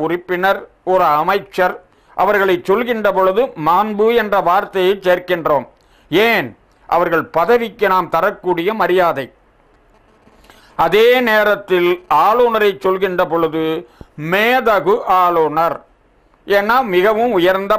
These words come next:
பதவி, அதால மேதகு ஆளுநர் என்று சொல்றோம். அதே போல சோழ வளநாட்டை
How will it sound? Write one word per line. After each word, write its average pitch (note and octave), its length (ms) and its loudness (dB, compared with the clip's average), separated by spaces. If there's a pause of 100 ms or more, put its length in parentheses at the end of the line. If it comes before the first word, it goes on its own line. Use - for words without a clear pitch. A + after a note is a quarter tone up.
பதவி, D#3 340 0 (320)
அதால G3+ 400 0 (120)
மேதகு G#3 540 0 (280)
ஆளுநர் F#3+ 480 0
என்று F#3 240 -6
சொல்றோம். D3+ 340 -2 (400)
அதே E3 260 2 (120)
போல G#3+ 180 2 (240)
சோழ G#3 220 2 (140)
வளநாட்டை F3 640 0